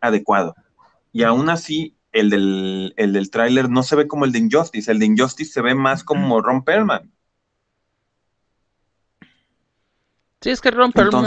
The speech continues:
Speaker 1: Entonces
Speaker 2: le quedó perfecto, o sea, se-, era el Hellboy perfecto, pero es que también Ron Perlman, o sea, si queremos que lo trajera-, tuviéramos de vuelta, es que ya sí es ya una persona muy, muy mayor, pues, entonces así como que sí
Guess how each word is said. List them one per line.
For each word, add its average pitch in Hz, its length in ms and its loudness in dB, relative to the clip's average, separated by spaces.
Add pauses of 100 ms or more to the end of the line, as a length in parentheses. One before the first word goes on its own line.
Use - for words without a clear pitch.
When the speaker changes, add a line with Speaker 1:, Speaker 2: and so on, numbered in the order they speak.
Speaker 1:
Entonces - 360 -8 (380)
Speaker 2:
le 160 200 0
quedó 139 360 0
perfecto, 160 640 -2
o 117 40 -6
sea, 127 120 -8
se-, 135 240 -2
era 147 480 2 (340)
el 175 280 0
Hellboy 175 300 2
perfecto, 147 580 -2
pero 135 380 0 (680)
es 214 140 0
que 254 80 0
también 208 400 -2
Ron 196 180 0
Perlman, 180 640 -2 (400)
o 165 140 4
sea, 170 120 2
si 160 260 -2
queremos 165 540 2
que 151 140 0
lo 143 180 2
trajera-, 139 360 -4
tuviéramos 151 360 0
de - 60 2
vuelta, 139 220 0
es - 80 -8
que 147 140 -6
ya 139 340 4
sí 165 360 -2
es - 340 0
ya 135 120 0
una 139 140 -4
persona 135 320 -6
muy, 151 220 -2
muy 143 140 -4
mayor, 120 400 -2
pues, 110 160 -14
entonces 120 280 -6
así 131 120 -10
como 131 220 -10
que 110 140 -10
sí 131 520 -4